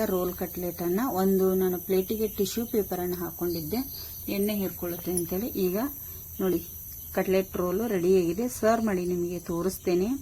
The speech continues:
ನಾನು ಇಲ್ಲಿ ಟೊಮೆಟೊ ಸಾಸ್ ಒಟ್ಟಿಗೆ ಸರ್ವ್ ಮಾಡಿದ್ದೇನೆ. ಟೊಮೆಟೊ ಸಾಸ್ ಒಟ್ಟಿಗೆ ಆದರೆ ತುಂಬಾನೇ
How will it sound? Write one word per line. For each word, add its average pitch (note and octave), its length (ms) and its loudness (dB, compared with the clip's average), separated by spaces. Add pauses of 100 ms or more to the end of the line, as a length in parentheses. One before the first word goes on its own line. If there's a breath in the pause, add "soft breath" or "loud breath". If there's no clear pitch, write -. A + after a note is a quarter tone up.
(520 loud breath)
ನಾನು A3 240 4
ಇಲ್ಲಿ G3+ 140 2 (100)
ಟೊಮೆಟೊ F#3+ 380 2
ಸಾಸ್ F3+ 280 -2
ಒಟ್ಟಿಗೆ F#3 300 -2 (160)
ಸರ್ವ್ F3 260 0
ಮಾಡಿದ್ದೇನೆ. E3+ 400 2 (140)
ಟೊಮೆಟೊ G3 360 0
ಸಾಸ್ F#3+ 260 0
ಒಟ್ಟಿಗೆ F3 280 -4
ಆದರೆ F#3+ 160 -2 (100)
ತುಂಬಾನೇ A3+ 440 2